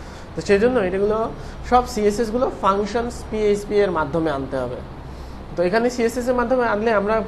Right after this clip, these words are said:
খুব সহজে করে ফেলতে পারতাম, ওইটাও সহজ, আপনারা যদি একটু বোঝার চেষ্টা করেন দেখবেন সহজ। তো functions পিএইচপি এর মাধ্যমে আনতে হলে আমাদের দুইটা code লাগবে এখানে, সেটা হচ্ছে, আহ, পিএইচপি ডাব্লিউপি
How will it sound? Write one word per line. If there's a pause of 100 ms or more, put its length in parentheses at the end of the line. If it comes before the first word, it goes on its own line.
(140)
খুব (180)
সহজে
করে
ফেলতে
পারতাম,
ওইটাও
সহজ,
আপনারা
যদি
একটু
বোঝার
চেষ্টা
করেন
দেখবেন
সহজ। (720)
তো
functions
পিএইচপি
এর
মাধ্যমে
আনতে
হলে
আমাদের
দুইটা
code
লাগবে
এখানে, (480)
সেটা
হচ্ছে, (100)
আহ, (100)
পিএইচপি (1300)
ডাব্লিউপি